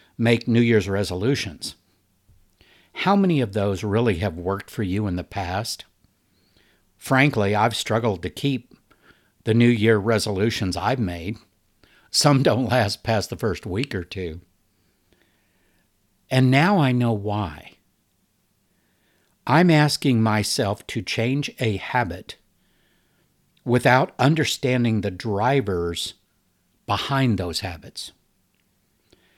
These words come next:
Habits are neural pathways we've created at some time in the past that have rewarded us in some ways. It doesn't mean that the habit is good or th-, even that it's healthy.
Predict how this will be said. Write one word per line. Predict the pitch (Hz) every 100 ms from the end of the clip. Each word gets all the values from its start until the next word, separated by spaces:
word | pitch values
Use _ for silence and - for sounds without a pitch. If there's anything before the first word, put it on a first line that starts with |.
| _
Habits | - 151 170 165 - -
are | 117 110
neural | 110 123 139 113
pathways | - 131 127 - 101 92 104 -
we've | 101 110
created | - - 98 110 147 104 90 90 _ _ _ _
at | 120 120
some | - - 156 175
time | - 143 127 117
in |
the | 104
past | - 127 101 87 - - - _ _ _ _ _ _
that | 127 117
have | 127 117 113 104
rewarded | 120 107 104 127 170 127
us | 98 85 -
in | 104 92
some | - 101 90
ways. | 82 - - - _ _ _ _ _ _ _ _ _ _ -
It | 123
doesn't | 143 156 214 214
mean | 135 123 170 143
that | 107 -
the | 95
habit | - 127 113
is | 101 104
good | - 123 123 131 -
or | 120 135
th-, | 123 - -
even | 147 165 165
that | 120
it's | 104 -
healthy. | 131 175 - 82 -